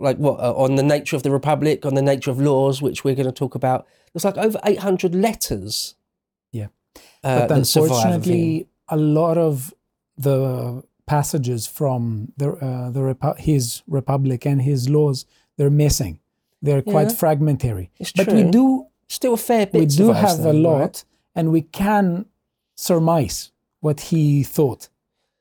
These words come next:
Speaker 1: There's also a lot of his speeches, or some of his speeches, the Philippics, his,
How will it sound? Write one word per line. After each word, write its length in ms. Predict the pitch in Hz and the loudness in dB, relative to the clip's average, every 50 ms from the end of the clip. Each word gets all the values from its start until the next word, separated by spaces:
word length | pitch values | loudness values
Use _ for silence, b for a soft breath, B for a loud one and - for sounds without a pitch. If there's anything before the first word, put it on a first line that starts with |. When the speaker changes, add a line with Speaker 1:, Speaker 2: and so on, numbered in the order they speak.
| _ - | _ -2
Speaker 1:
There's 160 | 202 196 190 | 0 0 0
also 240 | 214 190 - 208 196 | 0 0 0 0 0
a 20 | |
lot 140 | 196 208 - | 2 2 0
of 80 | 170 - | 0 -2
his 120 | 190 - | -2 -2
speeches, 680 | - - - 180 160 - - - - 131 135 147 139 143 | -2 0 0 0 0 -2 -4 -6 -4 -2 -2 -2 -2 -4
or 60 | 127 | -4
some 180 | - - 147 | -2 -2 -2
of 80 | 151 131 | -2 -2
his 120 | 139 120 | -4 -6
speeches, 600 | - - 120 113 - - - 113 120 127 127 - | -6 -4 -4 -4 -6 -6 -6 -4 -4 -4 -4 -6
the 100 | - - | -10 -12
Philippics, 640 | - - - 143 143 143 - - 120 - - - - | -10 -4 -2 -2 -2 -2 -2 -2 -6 -6 -6 -10 -8
his, 380 | - 123 120 120 - - - | -6 -6 -6 -6 -8 -10 -12